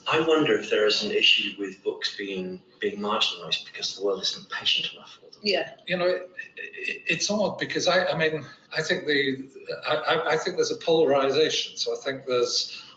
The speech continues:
Speaker 3: uh, an impatience that is meaning that people want lots of short, uh, information in short form process, but they also want to sit down with a book as well.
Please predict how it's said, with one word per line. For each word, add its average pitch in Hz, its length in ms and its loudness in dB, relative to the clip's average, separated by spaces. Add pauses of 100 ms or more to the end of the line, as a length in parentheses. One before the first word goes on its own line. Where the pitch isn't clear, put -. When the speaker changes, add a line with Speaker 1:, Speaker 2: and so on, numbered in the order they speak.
(140)
Speaker 3:
uh, 120 280 2
an - 80 -2
impatience 147 800 0
that 123 180 -2
is 117 500 0 (300)
meaning 123 320 -2
that 117 100 -4
people 123 240 -2
want 117 220 0
lots - 280 2
of 120 60 -6
short, - 400 2 (120)
uh, 135 140 2
information 123 760 0
in 110 60 -6
short 117 400 4
form 98 360 -8 (240)
process, - 680 2
but - 140 -2
they 143 120 4
also 135 480 4
want 127 220 -2
to - 120 -4
sit - 320 0
down 113 440 -4 (220)
with 120 160 2
a 117 60 6
book 123 440 2
as 120 180 0
well. - 440 2